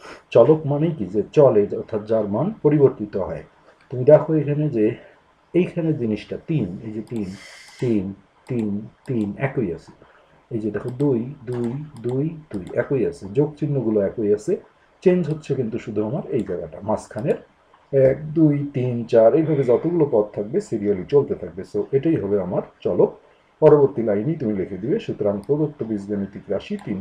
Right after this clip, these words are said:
ক যোগ দুই। আর এটা কিন্তু বীজগণিতীয় রাশি গঠন হয়ে গেল, যেটা অন্যান্য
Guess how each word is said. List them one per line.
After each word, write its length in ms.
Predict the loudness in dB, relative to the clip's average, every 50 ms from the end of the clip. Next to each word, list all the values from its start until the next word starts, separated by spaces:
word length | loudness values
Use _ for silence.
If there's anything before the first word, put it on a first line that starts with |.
| -6 -8
ক 20 | -8 -8 -8
যোগ 120 | -8 -10 -8 -4 -2
দুই। 120 | -2 -2 -4 -8 -16 _ _ _ _ _ _ _ _ _ -20 -20 -20 _ _ 2 2
আর 80 | 4 4 2 2
এটা 120 | 2 2 4 4
কিন্তু 160 | 4 4 4 2
বীজগণিতীয় 460 | 2 0 0 0 -2 -2 -2 0 2 2
রাশি 220 | 2 2 2 2 2 4
গঠন 220 | 4 4 2 -2 -4 0 2
হয়ে 140 | 4 4 4
গেল, 120 | 4 0 -4 -2 -2
যেটা 160 | -2 0 0 0
অন্যান্য 260 | -2 -2 -4 -4 -2